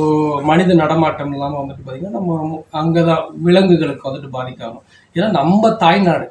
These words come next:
இந்த தமிழ்நாடு தாய்நாட்டுல மட்டும்தான் காலையில சூரியன் ஆறு மணிக்கு உதயம் ஆகுதுன்னா, மாலை ஆறு மணிக்கு உதயமாகக்கூடிய நமக்கு அற்புதமான ஒரு தாய்நாடு அப்படின்னு சொன்னா இந்த மண்ணு தான் நமக்கு. ஏன்னா, வெளிமா-, வெளி தேசத்தில் இருக்கக்கூடிய பறவைகள் வந்துட்டு பாத்தீங்கன்னா,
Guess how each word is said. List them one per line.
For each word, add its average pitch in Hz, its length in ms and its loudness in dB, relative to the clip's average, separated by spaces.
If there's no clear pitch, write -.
இந்த 131 160 -10
தமிழ்நாடு 143 520 -6
தாய்நாட்டுல 165 720 2
மட்டும்தான் 156 500 -4
காலையில 196 600 2
சூரியன் 190 440 0
ஆறு 151 300 -2
மணிக்கு 165 300 0
உதயம் 156 260 -4
ஆகுதுன்னா, 139 260 -6
மாலை 170 400 2
ஆறு 135 200 -4
மணிக்கு 139 380 -10
உதயமாகக்கூடிய 139 920 -6
நமக்கு 139 300 -4
அற்புதமான 185 720 2
ஒரு 147 260 0
தாய்நாடு 139 420 0
அப்படின்னு 139 220 -10
சொன்னா 143 220 -12
இந்த 135 120 -10
மண்ணு 117 240 -14
தான் 110 80 -20
நமக்கு. 123 320 -12
ஏன்னா, 165 320 2
வெளிமா-, 208 480 6
வெளி 180 320 0
தேசத்தில் 185 640 4
இருக்கக்கூடிய 165 680 0
பறவைகள் 202 520 4
வந்துட்டு 165 420 2
பாத்தீங்கன்னா, 135 500 -4